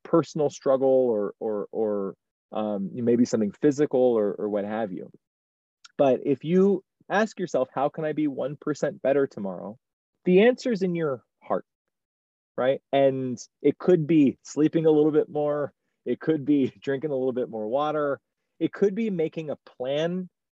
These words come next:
like, "What's, what am I gonna eat tomorrow? Let me, why don't I show up with, with some, you know, something to eat that's a little bit more nutritious than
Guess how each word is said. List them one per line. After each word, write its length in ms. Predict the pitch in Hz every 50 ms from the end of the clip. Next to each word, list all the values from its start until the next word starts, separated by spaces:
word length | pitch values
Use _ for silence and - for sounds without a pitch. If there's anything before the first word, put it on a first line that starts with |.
| -
like, 180 | - 131 123 110 -
"What's, 360 | 120 131 151 147 - - - -
what 260 | 135 131 147 160 170
am 120 | 180 170 170
I 100 | 160 143
gonna 280 | 120 147 143 135 120 - _ -
eat 240 | 135 139 160 - _ _ _ _ _ _ _ _ _ -
tomorrow? 600 | - 165 160 160 170 175 190 190 190 185 202 196 _ _ _ _ _ _ -
Let 160 | - 147 156
me, 220 | 160 170 175 170 170
why 240 | - 127 143 151 160
don't 160 | 170 170 170
I 100 | 170 156
show 320 | 135 - - 151 143 143 147
up 160 | 160 175 - _ -
with, 140 | 135 127 _ _ _ _ _ _ -
with 200 | 131 127 110 _ _ _ _
some, 540 | - - 135 123 120 117 113 110 104 98 - _ _ _ _ _ _ _ _ _ _ _ -
you 140 | 135 131
know, 240 | 123 120 113 104 117 113
something 1200 | - - 147 143 147 147 147 143 139 139 135 131 127 120 104 - - 139 139 139 147 147 147 147
to 280 | - - 131 120 117 117 -
eat 240 | 123 127 151 160 _ _ -
that's 220 | 120 - - -
a 40 | 117
little 180 | 117 120 120
bit 140 | 117 120 104
more 180 | - 113 117 117
nutritious 580 | 117 110 - - 120 113 - - 123 110 - -
than 240 | - 110 110 107 95